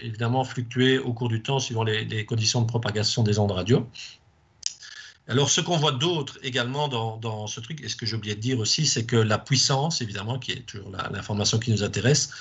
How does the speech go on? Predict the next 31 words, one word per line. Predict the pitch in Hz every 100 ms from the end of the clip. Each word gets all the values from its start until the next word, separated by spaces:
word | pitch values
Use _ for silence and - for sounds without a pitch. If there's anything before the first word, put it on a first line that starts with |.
| - - - - -
est, | 127 127 120 -
est | 135 120
codée | 127 120 131
en | 113
couleur. | 120 101 95 - _ - -
Et | 120
donc, | 127 151 151 139 113 117 - _ _ _ - -
par |
rapport | 123 127 151
au | 131
graphe | 127 147 -
précédent, | 131 117 123 180
où | 180
on | 127
voyait | 117 127 127 123 117
la | 117
puissance | 117 127 - 143 127 113
seulement | 120 127
en |
fonction | 117 113 123
du | 110 110
temps, | - 147 180 220
ici, | 117 - - - _ _ -
pardon, | 87 117 147 - _ _ -
ici | 117 170
vous | 147
avez, | 131 120 - _ _ _ _ -
ah, | - _ 104
mauvaise | 104 101
direction, | - 98 - 143 156 -
désolé. | 92 92 -